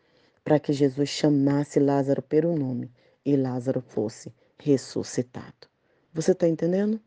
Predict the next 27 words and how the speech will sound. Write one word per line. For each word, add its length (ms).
O 60
que 160
que 100
você 260
precisa 400
tirar 340
na 100
sua 220
vida 340
pra 180
receber 480
o 40
milagre 420
de 80
Jesus? 500
O 40
que 120
que 120
você 280
precisa 640
empurrar 760
pra 160
ouvir 580
Jesus 480
a 60
te 160
chamar? 500